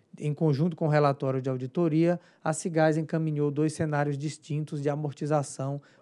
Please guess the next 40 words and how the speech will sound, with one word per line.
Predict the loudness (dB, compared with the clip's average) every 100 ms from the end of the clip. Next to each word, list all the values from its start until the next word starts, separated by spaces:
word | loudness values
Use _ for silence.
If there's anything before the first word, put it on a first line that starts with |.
| _
para | 4 6 6
o | 0
fluxo | -2 -6 -6 -8
de | -8
caixa | -4 0 0 -4
de | -4
recuperação | -4 -2 -2 0 -2 -8
dos | -8
investimentos | -4 -4 -4 -4 -4 -6 -8
dos | -8 -4
ramais. | -2 -2 -4 -8 -18 _ -20 _ _
Um | -4 -2 -4 -8
de | -6 -4
julho | -2 -2 -2
de | -4
dois | -4 -4
mil | -4 -6
e |
dezenove | -4 -6 -6 -8 -12 -6
a | -6
maio | -4 -6 -8
de | -8
dois | -8 -4
mil | -4
e |
vinte | -4 -6
e |
cinco | -6 -6 -6 _ _ _ -2
e | 2
o |
outro | 2 2 -4 -8
de, | -6
de | -4 -4 -6 -10
julho | -10 -4 -2 -2
de | -4
dezenove | -4 -2 0 0 0 -4 -6
a | -4
novembro | -4 -4 -4 -4
de | -8
trinta. | -8 -12 -14 -18